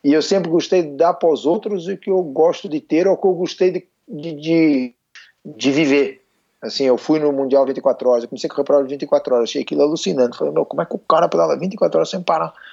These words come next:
Aí comecei a fazer aquele negócio, consegui ser segundo, vice no Mundial, foi, "Gente, vou levar um negócio desse para o Brasil." Eu podia ter feito só uma corrida de vinte e quatro horas, não.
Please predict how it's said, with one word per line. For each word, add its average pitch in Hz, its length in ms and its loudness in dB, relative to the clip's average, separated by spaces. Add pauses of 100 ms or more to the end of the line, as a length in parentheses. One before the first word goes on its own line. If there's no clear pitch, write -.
(160)
Aí 170 120 -2
comecei 175 240 0
a 165 40 0
fazer 170 180 2
aquele 175 200 0
negócio, 160 640 0 (460)
consegui - 280 -2
ser 175 140 -2
segundo, 143 840 -2
vice 135 360 -2
no 147 60 -2
Mundial, 143 640 2 (360)
foi, 165 120 4
"Gente, 143 200 -2
vou 131 100 2
levar 143 140 4
um - 20 2
negócio 151 280 0
desse 147 200 -4
para 165 100 0
o 143 40 2
Brasil." 127 420 -2 (760)
Eu 254 60 -6
podia 269 220 2
ter 208 100 2
feito - 180 0
só 139 80 2
uma 135 100 2
corrida 135 240 0
de 127 60 -4
vinte 123 60 -4
e 127 40 -8
quatro 127 260 2
horas, 110 200 2
não. 123 260 0